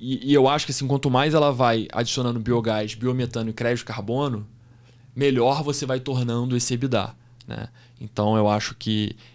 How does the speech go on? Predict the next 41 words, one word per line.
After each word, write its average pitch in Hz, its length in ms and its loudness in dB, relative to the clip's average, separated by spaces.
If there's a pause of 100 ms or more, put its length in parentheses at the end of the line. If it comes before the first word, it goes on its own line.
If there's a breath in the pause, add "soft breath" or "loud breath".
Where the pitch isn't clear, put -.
e, 98 300 -6
e 123 60 4
a - 20 2
gente 135 220 0
acha 175 160 -2
que - 80 -4
é - 20 0
assim: 110 340 -6 (200 soft breath)
a 110 100 -2
dívida 120 260 2
não 120 120 4
é 113 40 2
cara 131 460 0 (560)
e - 80 -6
você 143 180 0
não 160 80 0
deveria 151 460 2
ter 135 140 -4
uma 135 160 -2
taxa 120 280 -2
de 127 120 -4
juros 117 480 -2
ali, 110 400 0 (260 loud breath)
treze 117 220 0
setenta 117 340 -2
e 123 60 -4
cinco 127 880 -4 (160)
ad 113 220 -2
eterno, 107 480 -4
né? 101 160 -8
Então, 107 140 -4
essa 110 140 -4
despesa 117 380 -2
financeira, 117 420 -2
ela 101 140 -2
tende 107 240 -6
a 101 60 -8
cair. 110 400 -4 (400 loud breath)
É, 62 680 -8
acho - 220 -12
que - 60 -12